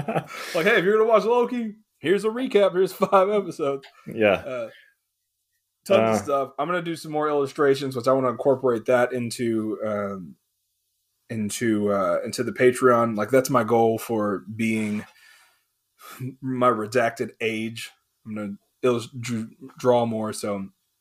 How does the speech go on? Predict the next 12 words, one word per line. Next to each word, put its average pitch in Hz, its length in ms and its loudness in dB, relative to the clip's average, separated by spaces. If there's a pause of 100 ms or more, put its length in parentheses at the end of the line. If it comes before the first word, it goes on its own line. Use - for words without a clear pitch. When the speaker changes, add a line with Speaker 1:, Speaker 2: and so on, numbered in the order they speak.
Speaker 1:
gonna 120 160 -8
incorporate 147 480 4
that 127 360 4
as 117 140 -6
much 120 220 -4
as 117 80 -8
I 110 60 -4
can 113 200 -6
into 107 200 -8
Patreon. 107 640 -2 (220)
Speaker 2:
Good. 95 400 4 (340)
Speaker 1:
Um, 101 580 -6